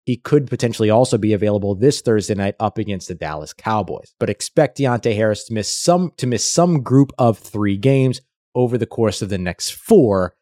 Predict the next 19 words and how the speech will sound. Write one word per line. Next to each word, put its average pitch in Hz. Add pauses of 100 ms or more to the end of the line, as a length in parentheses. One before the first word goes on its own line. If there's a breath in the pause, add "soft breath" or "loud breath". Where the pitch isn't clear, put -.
(280)
in 117
some 123
shape, 101
form, 90
or 85
fashion 92
from 85
that 76
suspension. 95
At 87
least 101
that's 98
what 87
I'm 85
expecting 85
at 73
this -
time. 82 (240)
Now, 139